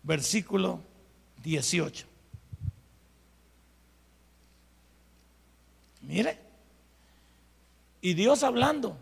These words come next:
no está hablando el hombre, no seamos metidos nosotros, es Dios hablando. Y dijo Jehová: "No es bueno que el hombre esté solo, le haré ayuda". ¿Va?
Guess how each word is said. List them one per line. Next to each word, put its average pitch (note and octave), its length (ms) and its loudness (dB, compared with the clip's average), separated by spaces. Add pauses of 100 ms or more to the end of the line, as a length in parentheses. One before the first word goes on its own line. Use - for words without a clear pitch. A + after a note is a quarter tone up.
no F#3+ 140 0
está A3+ 140 2
hablando A#3+ 300 4
el A3 80 4
hombre, C4 200 4
no A3 100 0
seamos A#3 280 4
metidos G#3+ 380 0
nosotros, F#3 440 0 (460)
es F#3+ 180 4
Dios B3+ 260 6
hablando. A#3+ 480 4 (400)
Y G#3 220 8
dijo D4+ 640 12
Jehová: G3 600 8 (720)
"No A3+ 460 12
es C4+ 240 10
bueno D4+ 720 10
que G#3+ 140 4
el G3 120 4
hombre A#3+ 340 8
esté G#3+ 240 4
solo, A3 440 6 (640)
le G3+ 240 6
haré G3+ 280 8
ayuda". D#4+ 600 10 (500)
¿Va? F3+ 140 -2